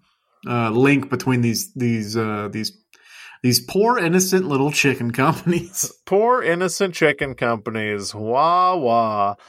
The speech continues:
Speaker 2: Uh, but yeah, I guess don't eat disgusting pressed chicken tubes filled with broccoli and cheese if you can help it.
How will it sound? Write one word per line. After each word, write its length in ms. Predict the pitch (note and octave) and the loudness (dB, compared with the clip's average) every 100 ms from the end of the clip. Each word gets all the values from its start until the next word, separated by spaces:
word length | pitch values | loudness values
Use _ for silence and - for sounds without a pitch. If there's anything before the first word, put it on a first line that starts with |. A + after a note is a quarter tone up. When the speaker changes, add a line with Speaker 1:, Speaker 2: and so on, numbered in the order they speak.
| - - _ _ - | -14 -16 _ _ -2
Speaker 2:
Uh, 380 | C3+ C3 B2+ | 0 2 2
but 140 | B2+ D#3+ | 0 0
yeah, 300 | F3 E3+ C#3 - | 2 2 0 -2
I 140 | B2 C#3 | -4 0
guess 300 | D#3+ E3 - | 2 2 -2
don't 460 | A#2+ D#3+ E3+ E3+ - | 0 2 2 -2 -2
eat 320 | D3+ E3 - C3+ | 0 2 0 0
disgusting 840 | D#3+ - - D#3+ D#3 - D#3+ C#3+ | 0 0 2 2 2 -2 -2 -2
pressed 500 | - E3 D3 - - | -2 2 2 2 -8
chicken 460 | - F3 E3+ D3 B2+ | -2 0 0 -4 -4
tubes 500 | - C#3+ C#3 B2 - | -2 2 2 0 -4
filled 280 | - C#3+ C3+ | 2 2 2
with 180 | B2+ - | -2 0
broccoli 460 | C#3+ C3+ - C3+ | 2 2 0 -2
and 100 | B2+ | -2
cheese 400 | - D#3 C#3+ A#2 | -2 0 2 0
if 140 | A2+ B2+ | -2 -6
you 100 | A#2 | -4
can 160 | B2 | -4
help 260 | A2 A2 A#2 | -2 -4 -4
it. 160 | A#2+ | -6